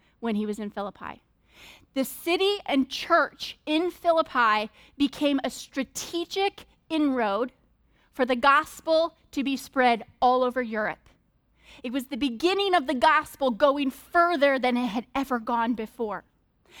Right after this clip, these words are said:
God had a plan when he sent Paul to Philippi.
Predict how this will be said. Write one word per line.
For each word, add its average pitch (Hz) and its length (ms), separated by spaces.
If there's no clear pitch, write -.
God 311 280
had 302 240
a 277 40
plan 247 720
when 269 140
he 269 160
sent 269 300
Paul 240 300
to 233 120
Philippi. 220 640